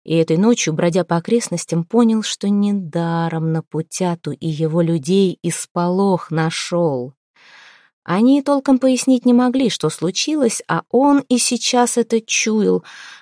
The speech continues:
Глухой монолитный шепот, словно врезавшийся в голову,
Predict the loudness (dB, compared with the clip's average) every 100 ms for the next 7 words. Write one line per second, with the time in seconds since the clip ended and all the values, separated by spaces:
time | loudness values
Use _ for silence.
0 | _ -8 -2 2 0 0 2 4 6 6
1 | 4 4 2 0 0 0 0 2 4 4
2 | 0 -6 -4 0 2 4 2 2 2 2
3 | 0 0 -2 -4 -10 -10 -8 -8 -6 -4
4 | 2 4 4 2 -2